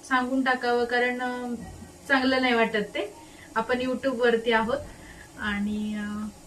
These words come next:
म्हणून तुमच्याशी शेअर करावं वाटलं. तर एवढंच. चला बघूया आता, पाच मिनिटं होत आलेत, वडे उकडलेत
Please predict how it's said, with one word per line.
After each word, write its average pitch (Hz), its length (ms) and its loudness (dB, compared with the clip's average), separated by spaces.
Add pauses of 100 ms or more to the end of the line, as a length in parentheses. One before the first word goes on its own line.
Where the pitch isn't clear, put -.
(200)
म्हणून 330 400 2
तुमच्याशी 262 420 0
शेअर 226 260 2
करावं 196 320 -2
वाटलं. 190 340 -6 (1200)
तर 302 80 2
एवढंच. 220 360 2 (840)
चला 339 200 6
बघूया 294 440 0
आता, 285 240 0 (340)
पाच 269 340 2
मिनिटं 277 260 6
होत 277 220 4
आलेत, 254 400 -2
वडे 240 220 4
उकडलेत 233 500 6